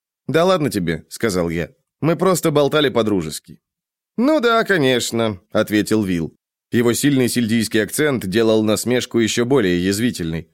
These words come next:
«Тебе какое время выпало?» Я показал ему свою плашку. «На день позже меня», он показал свою.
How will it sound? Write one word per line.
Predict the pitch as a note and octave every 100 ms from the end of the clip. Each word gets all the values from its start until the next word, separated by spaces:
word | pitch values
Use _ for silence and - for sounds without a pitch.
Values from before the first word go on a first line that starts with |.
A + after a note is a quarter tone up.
| _ _ _ _ _
«Тебе | G#3 G3+
какое | G3+ G#3 G#3+ G3
время | E3 F#3 B2+
выпало?» | G#2+ G2 F2 D#2+ _ _ _ _ _ _ _ -
Я | F#2
показал | F#2 F#2 F#2 C3 D3+
ему | D3+ D3+
свою | - A#2 G#2+
плашку. | A#2 G#2 E2+ - - _ _ _ _ _ _ _
«На | A2 D3+ G#3+
день | F#3+ G3 D3
позже | F3 F#3 C3 D3+
меня», | C#3+ D3 E3 G2 _ _ _
он | F2 F#2+
показал | F#2 G2+ G#2 F#2+ F2+
свою. | F2+ A2 A2 D#2+ -